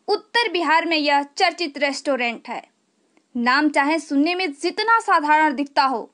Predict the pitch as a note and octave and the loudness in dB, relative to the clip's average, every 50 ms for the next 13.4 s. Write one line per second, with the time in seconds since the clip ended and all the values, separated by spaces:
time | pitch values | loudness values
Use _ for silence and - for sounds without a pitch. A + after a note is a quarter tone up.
0 | _ _ _ _ _ _ _ - B3+ C#4 D4 C#4+ D#4 D#4+ C#4+ C4 B3+ C#4+ E4 E4+ | _ _ _ _ _ _ _ -4 0 0 0 0 0 0 0 0 2 0 2 2
1 | F#4+ G4 F#4+ F#4+ - - F4+ F4+ - - - _ - - - G#4 G#4 G#4 G#4+ G#4+ | 2 0 -2 -6 -10 -8 -10 -10 -8 -10 -16 _ -12 -6 0 2 2 2 2 0
2 | - - D4+ D4 D4 - - C#4+ C4 A3 - - - - - - - E4+ E4+ E4+ | -2 0 0 0 0 0 -2 -2 -2 -2 -8 -14 -18 -20 -10 -2 2 4 4 4
3 | D#4+ D#4 D4+ D4+ D4 - - G4+ - - F#4 G#4 A4 G4+ D#4+ D4 C#4+ D4 D4+ _ | 4 4 2 0 0 -2 -4 -6 -6 -4 -2 -2 0 0 0 -2 -2 -4 -8 _
4 | _ _ _ _ _ _ _ _ _ - - G4 G#4+ A4 - G#4 D#4 C#4 D4 C#4 | _ _ _ _ _ _ _ _ _ -2 0 0 0 2 2 2 2 2 4 2
5 | B3+ B3+ B3+ A#3+ A#3+ C4 A#3+ A#3 - G#3+ G#3+ G#3+ A3 G3 - - _ _ _ _ | 4 4 2 0 -2 -4 -8 -6 -6 -6 -6 -6 -8 -12 -12 -14 _ _ _ _
6 | _ _ _ _ _ _ _ _ _ _ _ _ _ _ _ _ _ _ _ - | _ _ _ _ _ _ _ _ _ _ _ _ _ _ _ _ _ _ _ -2
7 | C4 C#4 C4+ D#4 D#4+ D#4+ D#4+ D4 - - - D#4 E4+ E4+ G#4+ G4+ F#4 C#4+ A#3 B3 | 0 2 2 2 0 0 -4 -6 -4 -2 0 0 0 0 -2 -2 -2 -2 -2 0
8 | D4+ E4+ F4 E4+ F4 - F#4 F4+ F#4 G4+ G4+ G4 F#4 F4 F4 E4 E4 D#4+ E4 F4 | 0 0 2 0 0 2 2 2 2 2 0 -2 0 0 -2 0 0 2 4 4
9 | F#4 F#4+ F4 E4+ E4 C#4+ E4+ E4+ E4+ - - - D4+ D#4+ D4+ - - D4+ C#4 C#4 | 4 4 4 2 2 4 4 4 4 2 -2 -4 -4 -4 -4 -2 0 2 2 2
10 | D4 C#4+ A#3+ G#3+ D4+ F4+ F4+ - C#4+ - D#4 C4+ C4+ C4+ - _ _ _ _ - | 2 0 -2 -2 -4 -4 -4 -4 -4 -4 -2 -2 -4 -8 -14 _ _ _ _ -18
11 | C#4 A3 G#3 D4+ D#4 E4+ F#4+ G#4 A4 G#4+ G#4 F4+ E4 E4+ D#4 D#4 D#4 E4 F#4+ E4 | -10 -2 0 0 2 2 2 2 2 2 2 2 2 2 0 0 0 0 -2 -2
12 | D4 D#4+ D4 - D4+ D4+ D4 _ _ - - F#4 G4+ G#4 E4+ C#4 - - E4+ E4+ | -4 -6 -4 -2 -4 -4 -4 _ _ -2 0 0 2 2 0 -2 -2 -4 -2 0
13 | G#4+ A#4 A#4 - F#4 C#4 A3 - | 0 -2 -2 0 -2 -2 -2 -4